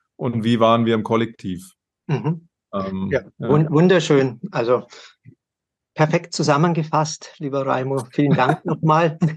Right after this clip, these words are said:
Speaker 2: Und das Bild mit der Ernte, das passt wirklich ganz, ganz gut,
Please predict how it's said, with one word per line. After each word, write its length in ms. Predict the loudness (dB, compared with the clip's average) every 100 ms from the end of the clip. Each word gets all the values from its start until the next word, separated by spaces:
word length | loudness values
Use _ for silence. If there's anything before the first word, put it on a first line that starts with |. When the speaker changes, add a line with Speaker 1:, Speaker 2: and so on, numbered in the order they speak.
| -6 -8 -8 _
Speaker 2:
Und 180 | -6 -2
das 140 | -2 0
Bild 180 | 2
mit 160 | 2 2
der 140 | 0
Ernte, 420 | 2 0 0 0 0
das 280 | 0 -2
passt 340 | -6 -8 -6 -8
wirklich 400 | -4 -4 -6 -16 -4
ganz, 340 | -2 -2 -2
ganz 300 | -4 -4 -2
gut, 360 | 2 2 0